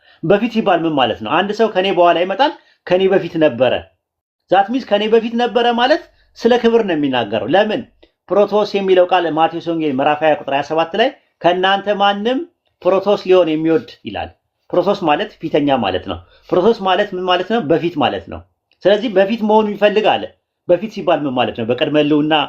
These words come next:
በእድሜ መበላለጥ ነው እንዲህ የሚያሳየው? አይደለም። ለምን እዛው ጋር ስትመለ-፣ «ከኔ ይልቅ የከበረ ሆኖ» አላለ። በክብር መጥምቁ ዮሐንስን ኢየሱስ ይበልጠዋል።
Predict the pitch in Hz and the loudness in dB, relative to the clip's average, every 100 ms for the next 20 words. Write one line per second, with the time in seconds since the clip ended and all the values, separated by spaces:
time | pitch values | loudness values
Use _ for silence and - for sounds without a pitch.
0 | - _ _ _ - 131 160 160 160 151 | -8 _ _ _ -4 2 2 2 0 0
1 | 156 156 165 196 277 370 156 139 123 117 | 0 0 -2 -4 -4 -2 0 0 0 -2
2 | 349 415 _ _ - 151 160 180 104 - | -2 -6 _ _ -2 0 0 -2 -4 -6
3 | _ _ _ _ 143 180 247 233 220 220 | _ _ _ _ 0 0 0 0 0 2
4 | 220 - 226 240 - _ - 208 226 247 | 0 -2 -6 -6 -10 _ -2 2 2 2
5 | 247 302 226 196 175 185 175 165 156 135 | 2 0 0 0 2 2 2 0 -2 -2
6 | 110 113 165 220 226 233 247 247 247 269 | -4 0 0 2 2 4 4 6 6 4
7 | 269 _ _ _ 139 165 190 202 214 196 | 2 _ _ _ -4 -2 -2 -4 0 0
8 | 202 202 196 202 196 165 170 160 160 123 | 0 -4 -4 -6 -2 -2 -2 -4 -6 -6
9 | 110 101 87 | -4 -6 -8